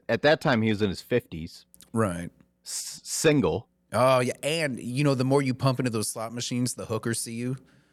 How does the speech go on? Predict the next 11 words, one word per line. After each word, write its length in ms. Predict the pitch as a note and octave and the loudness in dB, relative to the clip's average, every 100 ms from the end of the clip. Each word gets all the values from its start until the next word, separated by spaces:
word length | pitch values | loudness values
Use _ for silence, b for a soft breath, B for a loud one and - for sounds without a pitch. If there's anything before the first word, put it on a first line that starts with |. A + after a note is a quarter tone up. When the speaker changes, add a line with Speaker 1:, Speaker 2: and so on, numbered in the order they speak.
| b | b
Speaker 2:
You're 100 | - | -6
like, 180 | F#2+ E2+ | -4 -2
"Pop's 260 | B2 A2 - | 2 2 0
gonna 180 | G#2+ A#2+ | -6 -2
slay 300 | - F3+ A#3+ | 2 4 4
some 160 | - A3+ | 2 2
Speaker 1:
<laughs> 60 | |
Speaker 2:
fucking 340 | D3+ A#2 G3+ - | 2 2 2 2
hooker 280 | B2+ C3 | 2 2
pussy," 480 | A2+ C#3 B2 B2 B2+ - | 2 2 0 -2 -12 -8
right? 340 | G2+ G#2+ A#2+ | -2 0 -2